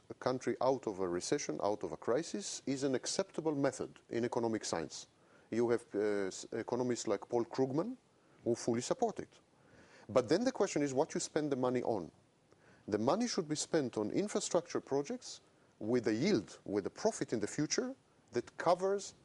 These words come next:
the cost of the money. The money should be spent on small and business, small and medium business enterprises.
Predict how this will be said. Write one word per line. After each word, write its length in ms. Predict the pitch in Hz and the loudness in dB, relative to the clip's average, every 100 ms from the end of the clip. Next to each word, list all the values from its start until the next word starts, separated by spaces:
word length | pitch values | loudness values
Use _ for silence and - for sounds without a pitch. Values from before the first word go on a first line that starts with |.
| _ _ - | _ _ -4
the 120 | 101 | -4
cost 340 | - 170 160 139 | 2 2 2 0
of 80 | |
the 80 | 107 | 0
money. 240 | 95 - - _ _ _ _ _ - - - - | -2 -2 -10 _ _ _ _ _ -20 -20 -20 -4
The 100 | 117 | 0
money 260 | 120 202 240 | 2 2 2
should 240 | - 147 | -2 -4
be 60 | 139 | -4
spent 420 | - 147 160 202 | 0 0 2 0
on 180 | 135 127 | 0 -2
small 360 | - 139 143 | -2 0 2
and 160 | 170 135 | 0 2
business, 460 | 113 110 131 - - | 0 0 -4 -6 -10
small 320 | - 143 160 | -2 2 2
and 100 | 131 | 2
medium 240 | 120 131 | 0 0
business 320 | 120 107 120 - | -2 -2 -2 -4
enterprises. 600 | 135 - 69 - - | -4 -4 -4 -6 -14